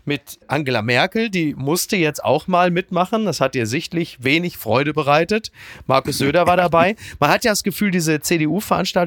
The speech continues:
Speaker 1: die gibt's eigentlich wirklich nur noch exklusiv, damit Twitter was zu schreiben hat. Und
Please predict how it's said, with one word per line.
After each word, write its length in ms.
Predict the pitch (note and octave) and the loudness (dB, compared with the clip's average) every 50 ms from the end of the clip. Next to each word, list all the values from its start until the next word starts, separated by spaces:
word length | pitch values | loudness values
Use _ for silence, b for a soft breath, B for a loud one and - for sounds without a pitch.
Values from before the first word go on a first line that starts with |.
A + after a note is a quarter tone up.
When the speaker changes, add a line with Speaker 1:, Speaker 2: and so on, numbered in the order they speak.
| E3+ F3 D#3+ C3 | 0 -2 -2 -2
Speaker 1:
die 140 | A#2+ C#3 B2 | -2 -2 0
gibt's 200 | - G3+ - - | -2 -2 -2 0
eigentlich 260 | D#3 F3 D#3 D3 B2 | -2 -2 -2 -2 -2
wirklich 300 | C#3+ E3 - F3 C3+ C#3 | -2 -2 -2 -2 -2 0
nur 100 | D3 D3 | 0 0
noch 140 | C#3+ C#3+ - | 0 -2 -2
exklusiv, 680 | - C#3+ - - - - D#3+ C#3+ B2 A#2+ C3+ C3 - | -2 -4 -4 -4 -4 -4 -4 -2 -2 -2 -2 -4 -2
damit 320 | - C#3 B2 B2+ B2+ - | -2 0 0 0 -2 -4
Twitter 320 | - - C#3+ - C3+ A#2+ G#2+ | -4 -6 -2 0 0 0 0
was 160 | G#2+ G#2 - | 0 -4 -6
zu 100 | - B2 | -6 -6
schreiben 460 | - - - G2+ G#2 G2+ - G2+ G2+ | -4 -2 -2 0 -2 -2 -2 -6 -6
hat. 220 | F#2+ D2 - - B B B B B G#3 - | -8 -8 -10 -12 B B B B B -4 0
Und 280 | - E3+ F#3+ F3+ - | 2 2 2 0 -4